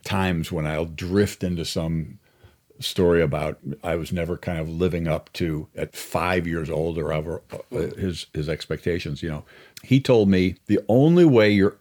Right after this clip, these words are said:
ever going to make it in this world is to work hard. That's all that's important. And if you don't, you, you're a failure." That's a pretty narrow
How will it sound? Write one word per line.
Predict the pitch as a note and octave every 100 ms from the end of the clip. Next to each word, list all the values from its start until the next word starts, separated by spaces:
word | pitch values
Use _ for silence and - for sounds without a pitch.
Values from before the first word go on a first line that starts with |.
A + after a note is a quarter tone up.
| -
ever | A#2+ C3 C#3+ C#3
going | G#2 G2 F#2+ G2
to | - F2+
make | F2 F2+ F#2+ A2+ B2
it | C3 G2+
in | F#2+
this | F2 -
world | D#2+ D#2+ C#2 C2+ - - -
is | F#2 F2+
to | - E2+
work | D#2 D#2 E2+ F#2+ G#2 A#2+ - - _ _ _
hard. | - - F#2 E2+ D2 - - - _ -
That's | E2+ F#2+ - - _ -
all | G2+ A#2+
that's | A2+ -
important. | F#2+ D#2 D2 - - - - -
And | F#2 F#2+ F#2 F2+ -
if | G#2+ C3+
you |
don't, | B2+ G#3 A3 -
you, | G#2+ A2 A2+ A2+
you're | A#2 C#3+
a |
failure." | C#3+ E3+ A#3+ - - _
That's | - C#3+ A#2
a |
pretty | - - - C#3+ D3 C#3 C3+ -
narrow | F2+ F#2 F#2+ G#2 A2+ A#2 A2+ A2+ A2 A#2